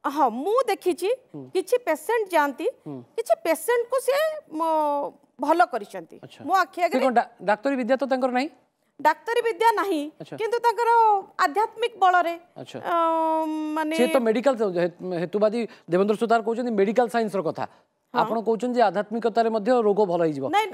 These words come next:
Speaker 1: ନାଇଁ,
Speaker 2: କୋଉ
Speaker 1: ନାଇଁ।
Speaker 2: କୋଉ ରୋଗ ଭଲ କରିଛନ୍ତି ବାବା?
Speaker 1: ନାଇଁ, ନାଇଁ, ଯେତେବେଳେ ଜଣେ ଡକ୍ଟର ଅପରେସନ ଥିଏଟରକୁ ଯାଆନ୍ତି,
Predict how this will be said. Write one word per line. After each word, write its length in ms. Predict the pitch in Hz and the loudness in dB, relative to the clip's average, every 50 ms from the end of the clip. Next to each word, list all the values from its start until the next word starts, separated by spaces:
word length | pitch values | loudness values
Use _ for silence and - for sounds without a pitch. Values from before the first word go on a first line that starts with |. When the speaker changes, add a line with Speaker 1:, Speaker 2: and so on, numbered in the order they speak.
| - 320 | -4 -2
Speaker 1:
ନାଇଁ, 180 | 320 370 359 | 0 0 2
Speaker 2:
କୋଉ 140 | 330 277 269 | 4 4 2
Speaker 1:
ନାଇଁ। 80 | 277 214 | 2 2
Speaker 2:
କୋଉ 120 | 269 262 | 2 2
ରୋଗ 160 | 233 220 208 240 | 2 4 4 2
ଭଲ 160 | 214 190 214 214 196 | 2 2 0 0 0
କରିଛନ୍ତି 340 | - 190 170 135 165 156 147 | -2 -2 -2 -2 -4 -4 -2
ବାବା? 140 | 139 123 - | -2 -2 0
Speaker 1:
ନାଇଁ, 180 | 294 349 381 | 0 0 0
ନାଇଁ, 180 | 349 370 359 330 | 0 -2 -2 -2
ଯେତେବେଳେ 520 | 247 233 294 294 - - 392 392 403 403 415 415 | 0 0 0 0 0 0 0 0 2 0 0 0
ଜଣେ 260 | 311 349 370 370 392 381 | 0 0 0 0 0 0
ଡକ୍ଟର 440 | 262 285 269 269 - - - 240 277 269 370 466 - _ _ _ _ _ _ _ _ _ _ _ | 0 0 0 0 -2 -2 0 0 0 0 0 -6 -12 _ _ _ _ _ _ _ _ _ _ _
ଅପରେସନ 480 | - - 262 262 - 330 359 - - 381 359 | 0 0 0 0 -2 -6 -6 -6 -6 -6 -4
ଥିଏଟରକୁ 440 | 311 359 370 277 370 370 320 302 359 | -4 -4 -4 -4 -6 -8 -8 -6 -2
ଯାଆନ୍ତି, 360 | 311 370 339 294 - 302 | 0 0 0 0 -2 -6